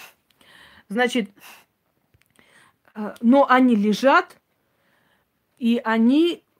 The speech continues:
э, работают именно в том направлении магии, в котором есть. Религия уже есть, она уже существует. Поэтому магия может вполне взять религию и использовать для себя. Хотя только для чёрных дел, потому что в религии очень много,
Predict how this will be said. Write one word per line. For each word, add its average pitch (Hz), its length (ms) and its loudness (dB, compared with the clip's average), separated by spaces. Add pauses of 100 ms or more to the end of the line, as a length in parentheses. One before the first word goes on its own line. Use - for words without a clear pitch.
(100)
э, 190 680 -6
работают 226 800 -2
именно 294 480 -2
в 285 80 -10
том 262 240 -2
направлении 220 560 -4
магии, 285 280 -2
в 202 60 -10
котором 226 360 -4
есть. 185 260 -6
Религия 294 480 0
уже 226 300 -2
есть, 226 420 0
она 240 220 0
уже 240 220 -2
существует. 202 760 -8
Поэтому 214 360 -6
магия 240 360 0
может 208 340 -4
вполне 226 420 -2
взять 208 400 -4
религию 226 380 -6
и 202 40 -8
использовать 226 480 -10
для 196 100 -8
себя. 175 360 -10
Хотя 330 300 -6 (320)
только 285 260 -2
для 240 160 0
чёрных 190 440 -4
дел, 277 180 -6
потому 202 320 -8
что 208 180 -10
в 202 60 -8
религии 240 340 -4
очень 208 240 -4
много, 240 360 -4